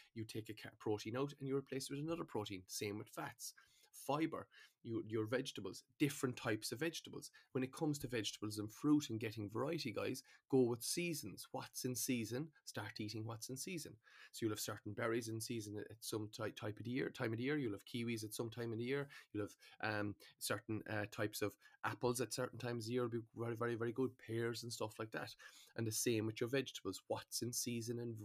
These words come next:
and make a good variety there. Always getting some colour, always getting some greens. So that's just building habits and behaviours around your nutritional choices, being consistent on your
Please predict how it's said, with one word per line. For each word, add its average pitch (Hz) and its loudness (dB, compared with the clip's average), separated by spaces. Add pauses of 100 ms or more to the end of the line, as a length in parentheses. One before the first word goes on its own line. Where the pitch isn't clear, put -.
(100)
and 107 -2
make 110 0
a 113 2
good 110 4
variety 107 2
there. 107 0
Always 104 6
getting 117 0
some 127 0
colour, 120 6 (240)
always 104 4
getting 107 -2
some 117 0
greens. 117 0 (400)
So 123 4 (380)
that's 147 0
just 131 2 (720)
building 135 10
habits 120 2
and 113 2
behaviours 110 2
around 110 4
your 101 2
nutritional 139 2
choices, 113 2 (540)
being 156 8
consistent 123 2
on 113 2
your 107 2